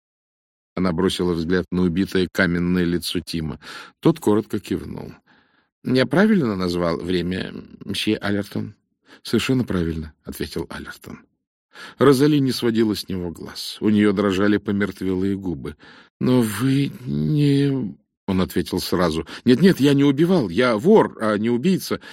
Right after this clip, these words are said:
Э, всё равно об этом скоро все узнают. Я охотился за её жемчугом".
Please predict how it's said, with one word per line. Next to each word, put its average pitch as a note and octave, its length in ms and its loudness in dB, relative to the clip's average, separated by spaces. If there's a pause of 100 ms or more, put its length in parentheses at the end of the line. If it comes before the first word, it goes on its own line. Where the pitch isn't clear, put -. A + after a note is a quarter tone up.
(320)
Э, - 60 -12 (280)
всё - 200 -8
равно D2 200 -4
об - 100 -10
этом - 200 -14 (640)
скоро G2 280 -4
все F#2+ 200 -4
узнают. G2+ 520 -4
Я D3+ 240 4
охотился D3+ 500 0
за A#2 160 0
её C#3 200 2
жемчугом". G2 580 -4